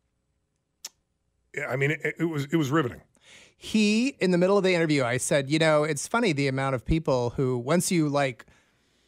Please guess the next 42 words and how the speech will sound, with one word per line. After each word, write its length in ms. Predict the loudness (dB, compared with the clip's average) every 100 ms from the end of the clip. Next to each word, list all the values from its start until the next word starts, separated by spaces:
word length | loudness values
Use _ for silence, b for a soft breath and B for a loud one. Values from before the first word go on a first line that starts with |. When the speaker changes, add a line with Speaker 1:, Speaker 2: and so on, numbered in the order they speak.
| b
Speaker 2:
tell, 260 | 2 4 4
start 240 | 0 2
telling 260 | 2 2 2
people 320 | 0 0 -2
that 120 | -2
you're 100 | -2
sober 580 | -2 -2 -2 -2 -2 -2
or 80 | -4
that 160 | -6
you, 160 | -8 -12
you 240 | -8 -6
know, 80 | -4
you're 180 | -4 -6
on 100 | -6
a 40 | -6
sober 300 | -6 -4 -4
journey 480 | -4 -6 -6 -8
or 240 | -8 -8 -10
y-, 300 | -12 -12 -14 -10
y-, 40 |
about 240 | -6 -6
your 120 | -6 -10
experiences." 680 | -8 -4 -4 -4 -6 -8 -10 B B B
And 140 | 2 4
he, 360 | 2 2 0 -2 -4
he 300 | 0 0 0 2
actually 400 | 2 2 2 2
said 360 | 2 2 2
the, 180 | 0 0 _
the 220 | -6 -2
term 400 | -2 -2 0 2
that 160 | 0 -2
kinda 220 | -2 -2
stuck 320 | 0 0 0
in 60 | 0
my 120 | -2
brain, 300 | 0 0 0
and 100 | 0
I 40 | -2
use 260 | -2 -2
this 140 | -4 -6
term 320 | -6 -6